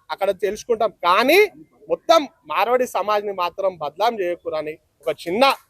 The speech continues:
ఉదాహరణకే ఈ ప్రెస్ మీట్ పెట్టడం జరిగింది. ఎందుకంటే బాధితులకు అండగా మనతో పాటు వాళ్ళు కూడా నిలబడ్డారు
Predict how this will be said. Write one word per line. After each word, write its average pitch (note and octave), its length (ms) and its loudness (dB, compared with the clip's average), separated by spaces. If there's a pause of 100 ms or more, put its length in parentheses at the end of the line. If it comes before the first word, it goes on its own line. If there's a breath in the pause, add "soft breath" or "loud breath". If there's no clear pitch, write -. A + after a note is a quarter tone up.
(200)
ఉదాహరణకే A#3 680 4
ఈ - 20 6
ప్రెస్ F3 340 -6
మీట్ F#3+ 160 -2
పెట్టడం D3 300 -8
జరిగింది. C3 300 -14 (400)
ఎందుకంటే D4 640 6 (560)
బాధితులకు C#4+ 600 4
అండగా C#4+ 540 6 (140)
మనతో A3+ 460 4
పాటు A#3 220 2
వాళ్ళు F3+ 300 2
కూడా G#3 180 2
నిలబడ్డారు A3 600 2